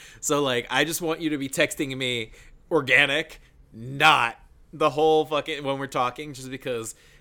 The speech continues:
um, a-, and maybe even to see, like, if you, th-, 'cause, 'cause there were things we were talking about, li-, like, uh, in the Lost episode just now, um, where we got through, like, thirty minutes of conversation,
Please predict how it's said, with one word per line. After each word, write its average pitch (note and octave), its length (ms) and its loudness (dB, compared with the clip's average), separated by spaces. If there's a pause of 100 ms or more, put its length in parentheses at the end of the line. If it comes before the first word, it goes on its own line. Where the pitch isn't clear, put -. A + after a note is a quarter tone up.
(220)
um, G#2+ 520 -6 (1080)
a-, E3+ 220 -2
and E3 260 0
maybe F3+ 200 2
even G3 260 -4
to D3+ 100 -4
see, C#3+ 280 -4
like, A#2+ 380 -4
if B2+ 200 -10
you, B2+ 120 -8
th-, C3+ 160 -12
'cause, D3+ 280 0
'cause F3+ 200 -2
there B3 100 2
were B3 80 4
things A3 200 -2
we A3+ 60 -4
were G#3+ 60 -2
talking G#3 220 0
about, E3+ 180 -2
li-, D3+ 120 -10
like, B2+ 300 -4
uh, B2 240 -6 (220)
in C3+ 360 -6
the C3 120 0
Lost C3 320 0
episode C3+ 300 -6
just C#3+ 180 -12
now, D3+ 200 -6 (520)
um, A2+ 500 -6 (240)
where B2+ 540 -4 (200)
we D3+ 260 -12
got A3+ 200 -2
through, G#3 140 -6
like, B2 340 -6 (480)
thirty G3+ 380 4
minutes F3 260 -4
of E3 80 -2
conversation, C#3 800 -6